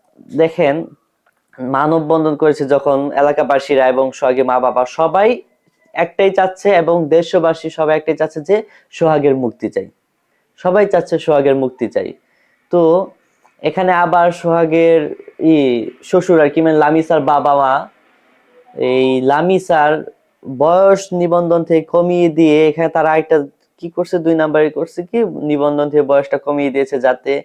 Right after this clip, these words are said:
এই মামলাটা আরো শক্ত হয় এবং সোহাগকে আরো ভালোভাবে জেলে ভাবে ওইভাবে যাতে রাখতে পারে, তো মামলা দিতে পারে সোহাগের নামে ওইভাবে। তো সেম তাই,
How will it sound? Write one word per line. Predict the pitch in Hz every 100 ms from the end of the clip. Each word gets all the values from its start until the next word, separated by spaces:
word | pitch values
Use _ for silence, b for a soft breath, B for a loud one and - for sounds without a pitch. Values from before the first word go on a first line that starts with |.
| b b b b -
এই | 123 127
মামলাটা | 131 131 131 131
আরো | 123 -
শক্ত | 139 - 139
হয় | 131 139 131 143 - _ _
এবং | 120 127 127 123
সোহাগকে | - 123 123 127
আরো | 123 127
ভালোভাবে | 123 127 131 127 123 123 - b b _
জেলে | 117 127 123
ভাবে | 123 123
ওইভাবে | 135 131 123
যাতে | 120 123 127 120 - _ -
রাখতে | 123 123 135
পারে, | 123 123 120 120 - _ _ _ _ _ _
তো | 151 143 135 139
মামলা | 139 139 135
দিতে | 131 143
পারে | 135 127
সোহাগের | 123 127 123 127
নামে | 123
ওইভাবে। | 123 127 120 123 - _ -
তো | 202
সেম | 202 202
তাই, | 196 165